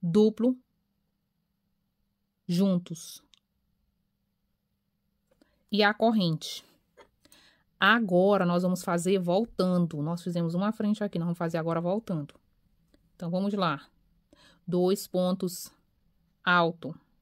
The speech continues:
duplo, aqui, ó, dois pontos alto duplo juntos, dois pontos alto duplo separado, dois ponto alto, dois ponto alto, dois meio,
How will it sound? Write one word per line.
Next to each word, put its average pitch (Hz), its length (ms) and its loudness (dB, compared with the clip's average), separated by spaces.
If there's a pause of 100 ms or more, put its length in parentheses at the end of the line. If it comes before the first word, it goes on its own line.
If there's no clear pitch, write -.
(1000)
duplo, 196 540 2
aqui, 190 180 2
ó, 156 140 0
dois 196 300 4
pontos 226 260 4
alto 196 220 2
duplo 190 420 0 (1040)
juntos, 190 560 0 (400)
dois 202 180 4
pontos 220 240 2
alto 202 160 2
duplo 185 240 -2
separado, 180 560 0 (320)
dois 202 240 2
ponto 208 280 2
alto, 165 340 0
dois 180 240 0
ponto 226 240 2
alto, 151 340 -2 (800)
dois 202 300 6
meio, 190 400 2